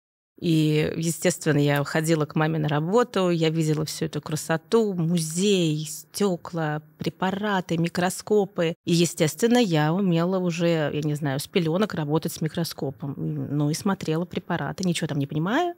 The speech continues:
видела красоту. Но это меня пленило. Поступила в медицинский университет, тогда это была Московская медицинская академия имени Сеченова, и мне всё нравилось.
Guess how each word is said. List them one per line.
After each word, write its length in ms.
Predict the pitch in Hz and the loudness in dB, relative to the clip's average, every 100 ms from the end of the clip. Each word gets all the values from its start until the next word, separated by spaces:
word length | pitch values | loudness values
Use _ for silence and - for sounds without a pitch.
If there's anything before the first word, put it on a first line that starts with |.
| - | -6
видела 500 | 160 214 254 240 233 - | 0 2 2 2 -2 -4
красоту. 640 | 190 180 180 170 160 151 - - | -4 -2 -2 -2 -4 -4 -4 2
Но 100 | 254 | 4
это 160 | 269 | 4
меня 200 | 233 220 | 2 2
пленило. 560 | 190 196 180 147 147 165 - - | 0 0 2 2 -2 -8 -12 -6
Поступила 680 | 180 - 185 196 165 143 - | -4 -4 -4 -2 0 0 -2
в 520 | 165 165 165 156 147 | -6 -4 -2 -2 -2
медицинский 840 | 180 175 170 160 151 - 147 139 165 _ _ _ | -4 -6 -6 -6 -6 -8 -10 -10 -14 _ _ _
университет, 720 | - 139 139 - 175 226 269 - | -6 -6 -4 -8 -8 -4 -4 -6
тогда 240 | 165 160 | -4 -4
это 160 | 151 175 | -4 -6
была 160 | 147 | -4
Московская 480 | 147 - 180 - 160 | -4 -4 -6 -4 -6
медицинская 340 | 147 165 - 156 | -4 -6 -6 -4
академия 420 | 170 165 156 143 | -2 0 0 0
имени 200 | 147 156 | -2 -4
Сеченова, 720 | - 247 302 - 226 226 214 | -4 -4 -4 -4 -4 -4 -4
и 100 | 196 | 0
мне 260 | 190 208 | 2 2
всё 300 | 208 - 202 | 0 -4 -4
нравилось. 840 | 170 160 151 151 135 147 - - | -4 -2 -4 -4 -6 -10 -12 -16